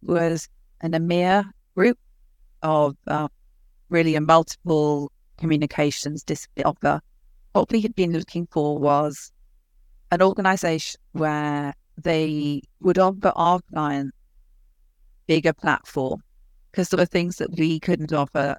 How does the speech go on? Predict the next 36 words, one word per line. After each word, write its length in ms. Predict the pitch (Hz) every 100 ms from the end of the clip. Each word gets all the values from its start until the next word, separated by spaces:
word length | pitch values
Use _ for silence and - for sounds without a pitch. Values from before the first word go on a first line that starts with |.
| _
that 240 | 143 135 - - _ -
wanted. 440 | 135 143 - -
So, 320 | - 147 143 143
for 220 | 160 143
example, 800 | 143 147 135 135 - 143 139 - _ _ _ -
excellence 520 | 160 - 143 131 -
in 100 | 151 - _ _ -
public 280 | 151 120 -
policy. 400 | 180 156 - 101
We'd 240 | 147 156 151
been 200 | 156 147
partnering 540 | - 151 - 156 139
with 260 | 139 135 131 _
third 200 | 147 135 -
parties 440 | 143 143 - 120 -
to 140 | 131
offer 220 | 127 120
that 180 | - - _ _
service 480 | - 135 131 131 -
to 320 | - 131 131
our 180 | - 135
clients 380 | - 135 127 -
'cause 140 | -
it 100 | -
was 120 | 143 -
beyond 460 | 139 147 143 143
the 120 | - 143
realm, 240 | 127 131 _
the, 120 | - 113
you 60 | 139
know, 120 | 135
the, 260 | 131 147 127 _ - _ _ _
our 140 | 147 147
in-house 420 | 147 151 135 -
remit. 380 | 131 131 131 - _ _ _ _ _ _ _
Stronger 1080 | - - 165 160 156 156 151 156 151 151